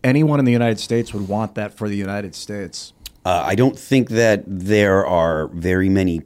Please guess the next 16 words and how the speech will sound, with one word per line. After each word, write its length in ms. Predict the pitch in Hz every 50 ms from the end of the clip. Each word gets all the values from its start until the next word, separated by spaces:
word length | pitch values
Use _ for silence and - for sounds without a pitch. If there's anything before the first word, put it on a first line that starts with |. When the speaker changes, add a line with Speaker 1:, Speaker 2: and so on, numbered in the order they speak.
| _ _
Speaker 2:
people 720 | - - - - 123 123 120 123 170 170 170 202 208 208 _ _ _ _ _ _ -
that 200 | 123 135 143 131
want 280 | 135 139 139 143 151 160
it. 180 | 170 135 117
There 200 | 104 117 104 98
is 500 | - - 107 117 123 131 131 127 117 110 113 -
an 140 | - 110 104
extremist 960 | 101 92 - - - - - - 113 120 123 127 127 123 123 113 113 - - 90
gr-, 320 | 85 95 107 113 - -
uh, 220 | 90 85 82 76 -
an 120 | - 95 95
extremist 480 | 87 - - - 117 110 107 104 95 -
fringe 360 | - - 110 110 113 113 101
of 80 | 98 87
the 100 | 78 85
left 360 | 82 80 85 87 110 110 -